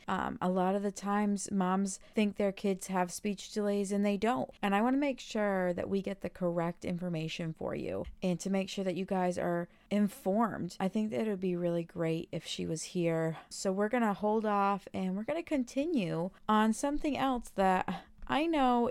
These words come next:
is a big deal. Toys. So many toys, especially after Christmas.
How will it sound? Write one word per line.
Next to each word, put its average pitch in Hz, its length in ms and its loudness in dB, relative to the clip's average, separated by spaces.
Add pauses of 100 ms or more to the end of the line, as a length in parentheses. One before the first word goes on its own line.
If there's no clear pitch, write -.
is 185 420 0 (160)
a 202 140 0
big 214 720 4 (260)
deal. 180 500 2 (200)
Toys. 151 920 0 (420)
So 202 680 4
many 175 480 0
toys, 147 800 -4 (240)
especially 202 480 -2
after 208 240 -2
Christmas. - 840 -4